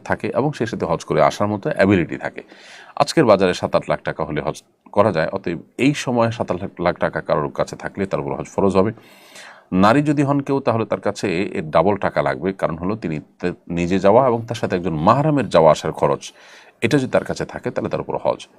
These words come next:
ফরজ হয়ে যাবে। আজ থেকে অনেক বছর আগে, উম, দশ পনেরো বছর আগে আড়াই লাখ তিন লাখ টাকায় বাংলাদেশ থেকে হজ করা যেত, অতএব তখনকার বাজারে কারোর কাছে ওই টাকা থেকে থাকলে তার উপর হজ ফরজ হয়ে গিয়েছে।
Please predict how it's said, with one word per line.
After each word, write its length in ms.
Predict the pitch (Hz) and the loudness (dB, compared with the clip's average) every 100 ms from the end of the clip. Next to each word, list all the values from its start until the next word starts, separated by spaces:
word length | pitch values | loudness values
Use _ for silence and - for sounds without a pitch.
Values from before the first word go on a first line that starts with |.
| _ - | _ -6
ফরজ 360 | 143 107 80 | -2 -2 -4
হয়ে 180 | - - | -6 -4
যাবে। 220 | - 95 - _ - - - - - - - - _ - | 2 2 0 _ -20 -20 -20 -20 -20 -20 -20 -20 _ 4
আজ 240 | 127 - | 4 4
থেকে 440 | 165 156 131 113 135 - _ _ _ _ _ - | -4 0 2 2 -2 -8 _ _ _ _ _ 2
অনেক 200 | 151 156 | 4 4
বছর 240 | 147 151 | 0 2
আগে, 320 | 123 98 110 - - _ _ _ | 2 2 -2 -6 -18 _ _ _
উম, 420 | - 87 80 78 - | -8 -6 -4 -4 -8
দশ 280 | 67 87 - | -2 -2 0
পনেরো 200 | 92 82 | -2 -2
বছর 260 | 78 - 80 | -4 0 0
আগে 300 | 73 71 - _ - | 0 -4 -10 _ -2
আড়াই 160 | 92 | 0
লাখ 140 | 73 69 | 0 -4
তিন 120 | - 85 | -4 -2
লাখ 160 | 98 | -2
টাকায় 260 | 135 123 120 | -2 -4 -2
বাংলাদেশ 380 | 92 87 69 - | -2 -2 -6 -8
থেকে 200 | 73 80 | -4 -2
হজ 180 | 113 | -2
করা 200 | - 80 | -2 -4
যেত, 180 | 69 - | -4 -8
অতএব 220 | - 101 - - | -6 -6 -4 -2
তখনকার 420 | 113 151 156 123 | 0 -2 0 4
বাজারে 300 | 101 98 92 | 4 4 4
কারোর 220 | 92 92 | 2 0
কাছে 200 | 92 85 | -4 -2
ওই 100 | 87 | -2
টাকা 260 | 87 90 90 | -2 -4 -4
থেকে 260 | 135 139 | -2 -2
থাকলে 380 | 113 95 95 92 - _ | 0 -2 -2 -4 -8 _
তার 100 | 82 | -6
উপর 180 | 80 76 | -2 -2
হজ 140 | 78 76 | -2 -4
ফরজ 360 | - 71 - | -4 -4 -2
হয়ে 180 | 98 107 | 4 4
গিয়েছে। 360 | 80 69 - | 4 -4 -8